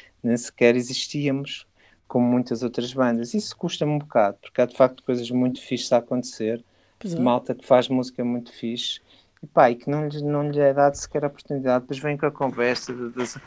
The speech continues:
Speaker 1: isto é tudo, o mundo tá aberto para tudo. Tá aberto, pá,
Speaker 2: <laughs> E
Speaker 1: mas
Speaker 2: depois
Speaker 1: pronto,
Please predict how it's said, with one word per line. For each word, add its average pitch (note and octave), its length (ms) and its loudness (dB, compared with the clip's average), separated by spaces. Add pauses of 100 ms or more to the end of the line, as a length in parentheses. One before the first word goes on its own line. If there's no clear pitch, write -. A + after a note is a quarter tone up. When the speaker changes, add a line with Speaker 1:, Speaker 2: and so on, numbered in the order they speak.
(240)
Speaker 1:
isto - 160 -4
é C3 40 2
tudo, C3 300 -4
o C3 40 -2
mundo C3 240 0
tá C3 160 6
aberto A#2+ 520 0
para B2 100 -8
tudo. B2 280 -12
Tá C4+ 180 -6
aberto, G#2+ 800 -8 (380)
pá, E2+ 340 0 (120)
Speaker 2:
<laughs> - 320 -18
E B2+ 60 -2
Speaker 1:
mas G#3 140 4
Speaker 2:
depois A3 120 4
Speaker 1:
pronto, B2 420 0